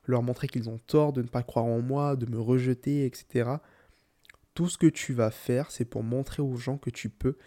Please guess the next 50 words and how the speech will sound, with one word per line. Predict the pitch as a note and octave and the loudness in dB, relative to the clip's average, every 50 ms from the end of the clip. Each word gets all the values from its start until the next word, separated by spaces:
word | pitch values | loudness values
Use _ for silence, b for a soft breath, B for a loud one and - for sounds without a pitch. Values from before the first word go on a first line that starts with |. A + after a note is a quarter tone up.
| B B B B B - | B B B B B -10
et | A#2 | -6
que | - A#2+ | -6 -6
tu | A2 - - A2+ | -6 -2 -2 0
as | G#2+ | 0
de | A2 A2 | 0 0
la | G#2+ A2 | 0 0
valeur. | G#2+ A#2 A#2 A#2 B2+ B2+ B2 - - _ _ _ _ _ _ _ _ _ _ _ - _ _ _ _ - | 0 0 0 0 0 -2 -4 -6 -12 _ _ _ _ _ _ _ _ _ _ _ -20 _ _ _ _ -10
Et | A2+ | -10
tu | - - A#2 | -6 -4 -4
ne | A#2 | -2
vis | A#2 B2 A#2+ | -2 -2 -4
plus. | - - - - - _ _ _ _ - | -4 -6 -10 -14 -14 _ _ _ _ -6
Enfin, | A#2 A2+ - - D3+ D#3 | -6 -4 0 0 2 2
bien | D3+ C3+ A#2+ | 4 2 2
sûr, | A#2 - - C#3+ D3+ E3 E3 b b b b b b b b b b b b b _ _ _ _ _ _ | 0 -2 -2 0 0 0 -2 b b b b b b b b b b b b b _ _ _ _ _ _
on | - A#2+ A#2 A#2 | -4 -2 -2 0
en | A#2 | 0
a | A#2 | 0
un | A#2 A2+ | 0 -2
peu | A2+ - B2+ | -2 -2 -2
parlé | - B2+ A#2 A2+ A#2+ A#2+ | -2 -2 -2 0 0 2
avant, | A#2+ A#2+ A#2 C3 D3+ D3+ | 2 2 0 0 -2 -2
mais | C3 A2+ A2+ A#2 - _ _ _ _ _ _ _ _ _ _ _ _ _ - | -2 -2 -2 -4 -8 _ _ _ _ _ _ _ _ _ _ _ _ _ -16
tu | - - B2+ | -12 -6 -2
deviens | B2+ B2 A#2 C#3 D3 C#3+ | -2 0 0 0 0 0
ton, | C#3+ - A#2 A2 G#2+ G#2+ G#2+ G#2 G#2 G#2 G2 - B2+ - | -2 -4 -6 -4 -6 -6 -8 -8 -8 -10 -10 -12 -12 -10
ton | - G#2 | -12 -12
propre | - - - B2 - - B2+ | -10 -6 -6 -6 -4 -2 -2
ennemi, | C3 D3 D#3 C#3+ B2 | -2 0 -2 -2 -4
tu | - - | -4 -6
vois. | A2+ G#2+ - _ _ _ _ - | -6 -6 -8 _ _ _ _ -4
Et, | - B2 B2+ C#3 C#3 | -2 0 2 2 2
euh, | A#2+ A2 A#2 b b b b b _ - | 0 0 -2 b b b b b _ -8
l'une | B2 C3 C3+ | -4 -4 0
des | C3+ C3 | 0 2
raisons | B2+ C3 B2+ C3+ D3 | 2 2 0 0 -2
pour | C#3+ - - B2+ | -6 -4 -4 -2
lesquelles | B2 B2 A#2+ - C3+ C#3 | -2 -2 -2 -4 -6 -6
tu | - - - - A#2+ A#2 A2+ A#2 | -8 -10 -8 -6 -4 -2 -2 -2
deviens | A2+ A#2+ A2+ A#2+ A#2 | -2 -2 -2 -4 -4
ton | A2+ - - A#2 A2 A#2 A#2 - _ _ _ _ _ - | -4 -6 -6 -6 -6 -6 -8 -10 _ _ _ _ _ -8
propre | - C3 A#2+ - | -6 -6 -4 -2
ennemi, | B2 A#2 B2+ D#3+ | -2 -2 -2 -2
c'est | E3 - - | -4 -4 -6
que | - - | -8 -8
tu | A#2 - - | -10 -10 -10
peux | - - A2+ | -6 -4 -4
pas | A2+ - C#3 D3+ D3+ | -2 0 -2 -2 0
te | - C3+ | -2 -4
pardonner | A#2+ - B2+ B2 A#2+ A#2+ A#2+ A#2+ B2 C#3 | -2 0 -2 -2 0 0 -2 -2 -2 -4